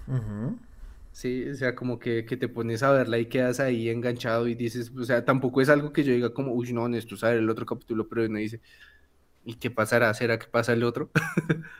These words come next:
Speaker 2: Y, y
Speaker 1: Ok.
Speaker 2: ahí, y ahí me tuvo un buen tiempo.
Speaker 1: ¿Viste? ¿En qué
Speaker 2: Eh,
Speaker 1: temporada van en eso?
Speaker 2: Creo que tercera.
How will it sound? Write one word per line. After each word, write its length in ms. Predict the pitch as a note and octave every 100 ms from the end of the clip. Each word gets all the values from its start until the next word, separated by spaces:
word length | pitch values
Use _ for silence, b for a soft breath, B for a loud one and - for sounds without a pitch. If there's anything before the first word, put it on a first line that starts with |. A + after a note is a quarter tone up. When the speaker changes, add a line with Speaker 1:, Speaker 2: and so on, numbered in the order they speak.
| B B B B _ -
Speaker 2:
Y, 60 |
y 40 | B2
Speaker 1:
Ok. 160 | A#2 D3
Speaker 2:
ahí, 200 | C3 C#3
y 140 | - C#3
ahí 140 | C3+
me 140 | C3
tuvo 240 | C#3+ D#3 E3
un 140 | E3+
buen 240 | E3 E3+ E3+
tiempo. 580 | F3 F3 E3+ G3+ - - _ _ _ _ _ _ _ -
Speaker 1:
¿Viste? 680 | B2 A2 A#2+ - C3 C3 B2+
¿En 60 |
qué 80 | B2
Speaker 2:
Eh, 60 | A#2+
Speaker 1:
temporada 440 | A#2 C#3+ A2 G2+
van 180 | A2 A#2
en 120 | A#2
eso? 340 | A2+ G2+ C3+ - - - - - _ _ - - F2 -
Speaker 2:
Creo 320 | B2+ A#2+ A#2
que 220 | - F#3+
tercera. 840 | G3+ - A2 G2 F#2 - A2+ A#3